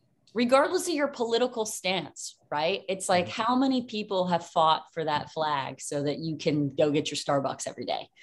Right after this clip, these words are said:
Speaker 1: Um, take part in, in, in military functions, in parades. I mean, be proud, and, and don't just be proud on, on Memorial Day and fourth of July when it's cool and, and trendy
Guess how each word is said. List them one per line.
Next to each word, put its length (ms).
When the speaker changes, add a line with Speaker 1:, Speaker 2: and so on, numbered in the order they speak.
Speaker 1:
Um, 540
take 240
part 460
in, 340
in, 500
in 220
military 480
functions, 920
in 240
parades. 760
I 40
mean, 380
be 280
proud, 760
and, 320
and 220
don't 260
just 220
be 160
proud 640
on, 420
on 200
Memorial 580
Day 460
and 160
fourth 240
of 60
July 560
when 200
it's 200
cool 460
and, 260
and 160
trendy 580